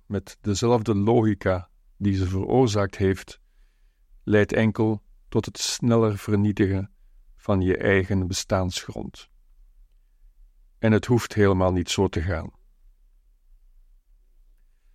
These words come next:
Stel je voor dat je met een groep klimaatactivisten een grote actie plant.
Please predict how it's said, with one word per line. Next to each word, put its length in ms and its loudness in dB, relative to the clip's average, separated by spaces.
Stel 320 2
je 120 4
voor 280 4
dat 160 0
je 80 0
met 140 0
een 140 0
groep 300 -2
klimaatactivisten 1300 0
een 240 -2
grote 540 -2
actie 380 -2
plant. 500 -6